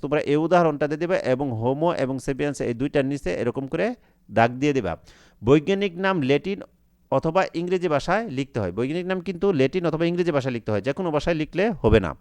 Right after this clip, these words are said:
তো তোমার খাতায় নিচের ছকটি আঁকো এবং ছকটি পূরণ করো।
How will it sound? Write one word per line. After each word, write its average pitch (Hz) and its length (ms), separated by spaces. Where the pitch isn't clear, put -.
তো 151 100
তোমার 185 220
খাতায় 185 260
নিচের 170 280
ছকটি 180 340
আঁকো 170 400
এবং 135 200
ছকটি 170 360
পূরণ 185 300
করো। 98 220